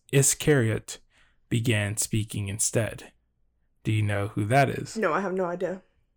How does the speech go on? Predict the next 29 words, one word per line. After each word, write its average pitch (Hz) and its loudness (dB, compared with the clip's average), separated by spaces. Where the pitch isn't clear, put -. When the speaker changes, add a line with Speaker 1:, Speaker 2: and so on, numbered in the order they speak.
Speaker 1:
Uh, 104 0
so 101 -2
Judas 120 0
is 104 -2
the 101 -2
disciple 117 2
that 104 0
betrayed 107 0
Jesus. 113 0
So, 107 2
<laughs> - 0
you 120 0
know. 113 4
Speaker 2:
Okay, 381 -4
well, 339 2
I 320 6
mean, 320 4
obviously 311 2
you 233 0
knew 233 4
that. 202 4
Speaker 1:
<laughs> - 4
I 185 8
mean, 196 12
that's 170 10
kinda 120 6
common 110 4
knowledge, 107 2
though. 113 0